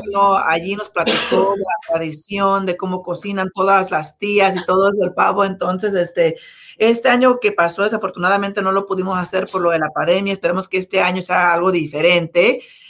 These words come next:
este, porque es bonito, es bonito escuchar las tradiciones, es bonito escuchar, este, am, es bonito escuchar, eh, el convive,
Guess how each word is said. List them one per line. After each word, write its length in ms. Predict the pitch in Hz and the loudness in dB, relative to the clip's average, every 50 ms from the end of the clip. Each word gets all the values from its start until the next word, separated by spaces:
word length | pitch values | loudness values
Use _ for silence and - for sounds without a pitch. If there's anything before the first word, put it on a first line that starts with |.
| - _ | -10 _
este, 380 | - 180 170 170 - - 180 170 | 2 2 2 2 0 -2 -4 -2
porque 220 | - 196 202 240 | -2 0 2 0
es 80 | 247 262 | 2 2
bonito, 340 | 339 311 285 311 - 262 | 2 0 0 0 -2 -2
es 80 | 233 226 | -2 -2
bonito 200 | 233 240 254 277 | -2 -2 -4 -4
escuchar 260 | 254 - 226 - 208 220 | -6 -6 -4 -2 0 0
las 120 | 247 247 | 0 0
tradiciones, 680 | - 214 175 165 165 160 - - 208 208 202 196 202 220 214 - | -2 -2 -2 -2 -2 -4 -4 0 2 2 2 2 0 -2 -4 -6
es 60 | 196 | -8
bonito 280 | 208 202 208 208 214 220 | -6 -6 -4 0 0 0
escuchar, 560 | 220 - - 185 185 - 185 180 185 196 202 202 - - - - _ _ | 0 0 -2 -8 -6 -2 0 0 0 0 -2 -4 -12 -20 -20 -20 _ _
este, 640 | - 196 185 180 - - _ 185 185 180 170 175 165 | 0 0 0 0 -2 -4 _ -2 0 2 4 4 4
am, 640 | 170 160 160 160 160 160 151 147 143 139 139 - _ _ _ _ _ _ _ _ _ _ - - - - - - - | 4 4 4 4 2 2 0 -4 -8 -12 -14 -20 _ _ _ _ _ _ _ _ _ _ -20 -20 -18 -16 -16 -14 -10
es 100 | - 185 | -8 -6
bonito 200 | 190 220 220 226 | -4 -4 -4 -6
escuchar, 420 | 220 - 214 - 208 196 202 202 202 - - _ _ _ _ | -8 -8 -4 0 2 2 2 0 -4 -12 -18 _ _ _ _
eh, 420 | 113 - - - - 85 - - - - - _ - - - _ _ _ - - - | -20 -20 -18 -18 -16 -16 -16 -16 -18 -20 -20 _ -20 -20 -20 _ _ _ -14 -4 0
el 200 | 240 240 220 220 | 2 2 2 2
convive, 1500 | - 220 214 208 202 196 226 247 247 254 247 226 233 233 226 226 214 214 214 202 202 196 196 196 - - - - - | 4 2 2 2 2 0 2 2 4 2 4 4 4 4 6 6 6 4 4 4 2 0 -2 -4 -8 -14 -18 -20 -20